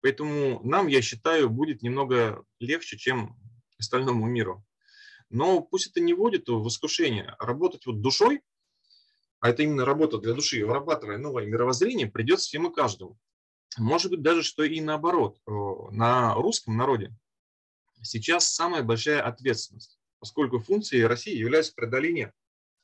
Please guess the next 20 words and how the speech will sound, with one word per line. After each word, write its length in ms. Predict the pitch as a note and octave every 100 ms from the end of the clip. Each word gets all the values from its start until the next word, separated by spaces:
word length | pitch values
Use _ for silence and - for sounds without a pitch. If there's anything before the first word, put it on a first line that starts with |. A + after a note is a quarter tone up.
| -
деградационного 760 | A2+ A#2+ B2 C3 D#3 D#3+ B2 G#2
движения 360 | A#2+ C#3+ B2+
Запада 440 | A2 E3+ G3 A2+ F#2+
и 120 | A#2
создание, 580 | A2+ A#2+ A#2 E3+ D#3+ A2 - _ _ _ _ _ _ _ _ _ _ _ _ _ -
и 80 |
создание 480 | A2+ B2+ B2+ F#3 D#3
новой 320 | B2+ D#3 C#3+
формы 480 | A2+ D#3 E3 C#3 G#2+ G2+ G2 F#2 _ _ _ _ _ _ _ _ _
восприятия 640 | G#2 A2+ - C3 D3 C#3 C3+
реальности. 540 | C3+ G2+ F#2 - -
А 320 | - G#2+ B2+ A#2+
кому 480 | C#3 D#3 D#3 A#2 - _ -
много 360 | A#2 D3 A#2
дано, 720 | G#2+ F#2+ G2 - G#2 D#3 G#3
с 80 | -
того 260 | A2+ C3+ D#3+
много 280 | B2+ C#3
и 40 | B2+
спросится. 680 | - - G2+ - - -